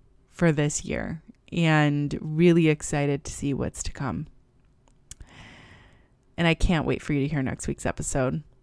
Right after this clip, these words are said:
I'm gonna be releasing an episode on Friday, with an update on abortion rights across the United States. So I can't wait to chat with you about that, 'cause you know it's very important to me and near and dear to my heart. Um,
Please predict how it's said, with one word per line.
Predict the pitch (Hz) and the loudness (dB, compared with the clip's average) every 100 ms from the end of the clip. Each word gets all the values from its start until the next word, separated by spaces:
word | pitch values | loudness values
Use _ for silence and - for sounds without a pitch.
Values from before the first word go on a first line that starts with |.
| _ _ _ _ | _ _ _ _
I'm | - 190 | 0 4
gonna | 190 | 6
be | 202 | 6
releasing | 185 180 185 185 202 | 6 6 6 4 2
an | - | 0
episode | 170 - 170 | -2 2 2
on | 156 | 0
Friday, | - 139 135 143 208 233 - _ _ | -2 -4 -2 0 -2 -2 -8 _ _
with | 165 165 - | 0 0 -2
an | 165 160 151 147 - | 0 2 2 0 -4
update | 151 - 165 165 - | -6 0 2 2 -2
on | 160 151 151 | 0 0 -2
abortion | 160 156 156 147 156 | -2 0 0 0 0
rights | 151 147 - - - | 0 -2 -4 -14 -12
across | 160 - 156 139 - | -10 -2 0 0 -2
the | 156 | -4
United | 147 139 143 | -2 -4 -6
States. | - 135 147 - - - - - - - - | -4 -4 -4 -8 -14 -14 -16 -20 -20 -20 -20
So | - - 147 143 - | -12 -2 0 0 -2
I | 151 | -4
can't | - 131 | -4 -4
wait | 156 | -6
to | - | -6
chat | - 127 - | -4 -2 -4
with | - | -4
you | 151 | -2
about | 143 135 123 | 0 -2 -4
that, | - 120 - - | -6 -4 -6 -10
'cause | - 151 | -8 -2
you | |
know | 147 135 | -2 -2
it's | 139 - | -4 -10
very | 165 160 147 147 | -4 0 2 0
important | 143 - - 147 | -2 -4 -4 -8
to | - | -6
me | 143 | -4
and | 139 | -2
near | 139 139 | -4 -4
and | 139 | -4
dear | 135 | -6
to | - | -8
my | 135 | -6
heart. | 160 202 202 - - - - - - - - | -2 -2 -2 -6 -10 -14 -16 -16 -16 -14 0
Um, | 160 156 147 139 143 | 4 4 2 -2 -6